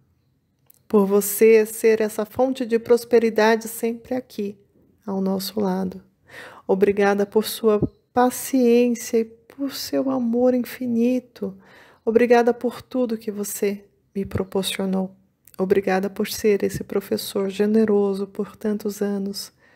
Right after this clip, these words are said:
Obrigada, muito obrigada.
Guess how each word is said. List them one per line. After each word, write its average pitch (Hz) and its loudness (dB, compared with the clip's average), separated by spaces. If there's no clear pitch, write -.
Obrigada, 185 -4
muito 202 0
obrigada. 190 -8